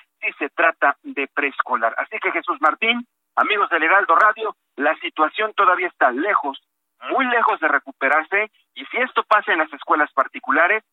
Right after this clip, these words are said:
¿qué puede estar pasando con otras áreas educativas? Habrá que esperar, Jesús, los resultados de más estudios o encuestas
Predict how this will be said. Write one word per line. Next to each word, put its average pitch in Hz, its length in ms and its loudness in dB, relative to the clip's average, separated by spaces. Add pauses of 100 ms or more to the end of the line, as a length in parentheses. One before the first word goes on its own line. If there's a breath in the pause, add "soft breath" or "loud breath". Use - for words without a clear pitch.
(220)
¿qué 185 140 -2
puede 190 220 0
estar 170 260 0
pasando 165 460 0
con 143 160 0
otras 156 300 0
áreas 143 280 0
educativas? 123 580 -6
Habrá 160 280 2
que 180 80 -2
esperar, 180 340 2
Jesús, - 400 -6 (280)
los 147 200 2
resultados 156 600 2 (100)
de 247 220 -4
más 233 200 2
estudios - 560 -4 (340)
o 160 140 0
encuestas 185 520 -2